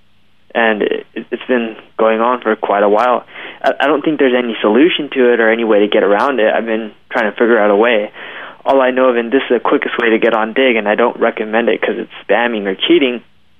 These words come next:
but if you had a big A M list of, let's say, fifty to a hundred people,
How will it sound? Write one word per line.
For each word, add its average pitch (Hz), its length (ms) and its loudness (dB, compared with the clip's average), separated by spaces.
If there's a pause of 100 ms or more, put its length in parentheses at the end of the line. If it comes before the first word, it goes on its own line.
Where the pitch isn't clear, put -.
(600)
but 165 260 2
if 151 140 -2
you 151 100 2
had 143 380 0 (480)
a 147 60 -4
big 143 320 0
A 135 260 4
M 131 160 0
list 123 240 0
of, 117 100 0
let's 117 240 0
say, 110 380 2 (140)
fifty 131 320 0
to 117 100 0
a 107 60 0
hundred 104 360 0
people, 113 380 0